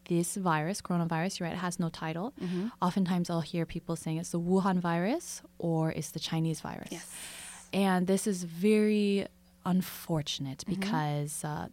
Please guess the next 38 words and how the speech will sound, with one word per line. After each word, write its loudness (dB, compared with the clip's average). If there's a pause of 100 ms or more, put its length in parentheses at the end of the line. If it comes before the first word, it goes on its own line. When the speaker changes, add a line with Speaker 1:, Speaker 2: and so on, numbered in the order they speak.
Speaker 1:
this 2
is 2
not 6
a 4
virus 4
that's -4
generating 2
from -2 (160)
someone 4
who's -2
ethnically -4
Chinese, -2
Speaker 2:
Mm-hmm. -4 (200)
Speaker 1:
right? 0
So -6
to -8
call 4
it 4 (140)
the -2
Chinese 0
virus -4
is -12
a -2
big 2
Speaker 2:
Mm-hmm. 4
Speaker 1:
misnomer. 2 (840)
Um, 6
now, 10 (160)
that 6
all 4
being 8
said, 2
people 4
in 4
Korea 0
are 2
asking 2
for, 0